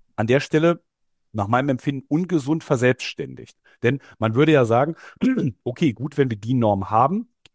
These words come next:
kann man darauf kostenlos zugreifen? Nee, kann man nicht. Die kann man sich für teures Geld kaufen.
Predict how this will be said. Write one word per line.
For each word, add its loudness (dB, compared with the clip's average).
kann -2
man 0
darauf 0
kostenlos -6
zugreifen? -2
Nee, -2
kann -4
man 0
nicht. -6
Die -12
kann -4
man 0
sich -10
für -4
teures 2
Geld -4
kaufen. -2